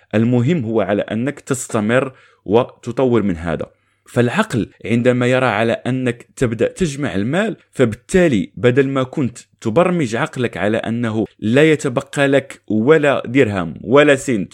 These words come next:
ولا دولار في الشهر، أنت الآن لا، ستبدأ تبرمج عقلك على أنك شخص يجمع المال، حتى على أنه بالنسبة لعقلك اللاواعي ألف دولار مثل دولار مثل عشرة دولار. المهم هو على أنه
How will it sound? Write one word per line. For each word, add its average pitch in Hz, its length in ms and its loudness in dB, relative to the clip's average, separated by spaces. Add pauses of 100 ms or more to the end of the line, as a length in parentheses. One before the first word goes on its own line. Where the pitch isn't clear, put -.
ولا 117 240 2
دولار 107 360 0
في - 100 -12
الشهر، 180 400 -6 (140)
أنت 104 160 -2
الآن 139 400 0
لا، 117 380 0 (200)
ستبدأ 131 460 -2
تبرمج 113 560 -4
عقلك 123 380 -6
على 101 160 -4
أنك 104 420 -8
شخص - 360 -8 (120)
يجمع 120 420 -2
المال، 98 360 -2 (560)
حتى 120 280 -2
على 127 180 0
أنه 120 360 -2
بالنسبة 110 480 -4
لعقلك 107 480 -4
اللاواعي 135 580 -4 (160)
ألف 175 180 0
دولار 175 400 0
مثل 160 300 -6
دولار 139 320 -2
مثل 143 240 -4
عشرة 131 240 -6
دولار. 143 360 -2 (280)
المهم 113 840 2
هو 120 160 0
على 117 240 2
أنه 123 460 0